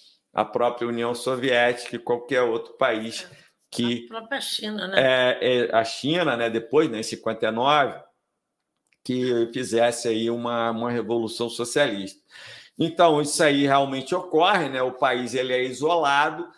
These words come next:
Speaker 1: só que aí, é, os Estados Unidos, com a política, né, do globalismo, né, e a tese do globalismo, onde ele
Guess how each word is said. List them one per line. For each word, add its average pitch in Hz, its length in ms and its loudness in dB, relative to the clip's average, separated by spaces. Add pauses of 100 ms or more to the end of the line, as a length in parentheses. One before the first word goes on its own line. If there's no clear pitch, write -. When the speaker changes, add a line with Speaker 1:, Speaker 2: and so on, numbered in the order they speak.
(160)
Speaker 1:
só 208 280 0
que 233 200 -2
aí, 202 460 0 (600)
é, 143 180 0
os 139 180 -4
Estados 147 420 -2
Unidos, 131 460 -6
com 147 380 -2
a 139 80 -2
política, 110 680 -6
né, 110 160 -4
do 104 140 -8
globalismo, 127 1000 -2 (1400)
né, 123 380 -2 (160)
e 120 80 -2
a 127 80 0
tese 123 360 -2
do 117 160 -4
globalismo, 110 760 -2
onde 110 520 -4
ele 107 680 -4